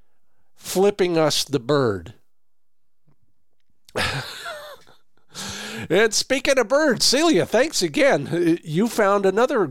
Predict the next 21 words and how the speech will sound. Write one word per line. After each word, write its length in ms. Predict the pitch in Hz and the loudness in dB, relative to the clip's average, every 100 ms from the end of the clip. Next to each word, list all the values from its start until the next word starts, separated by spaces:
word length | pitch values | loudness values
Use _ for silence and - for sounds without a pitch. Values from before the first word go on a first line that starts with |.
| 135 | 0
uh, 200 | 165 147 | 2 4
what 340 | 139 160 175 - | 2 0 -2 -2
probably 640 | 214 269 233 151 135 135 | 0 2 2 2 2 2
is 180 | 131 135 | 2 2
a, 240 | 123 120 | 0 0
a, 160 | 147 127 110 - - 143 | -2 -2 -6 -20 -4 -2
a 40 | |
memorial, 720 | 127 135 139 123 123 156 160 - | 0 -2 0 2 2 0 -8 -8
a 100 | 143 | -2
grave 300 | 147 139 123 | 2 0 0
marker 400 | 123 117 165 151 | -4 -2 -2 0
with, 300 | 143 127 143 | 0 0 0
uh, 220 | 127 117 - - - - - | 0 -2 -8 -20 -20 -20 -4
with 160 | 156 147 | -2 2
some 300 | - 247 302 | 2 2 2
sort 300 | - 160 123 | 2 2 0
of 120 | 110 | -4
a 60 | |
bird 340 | 104 127 117 113 | -2 0 0 0
on 240 | 110 107 | -2 -2
it, 220 | 131 - | -4 -4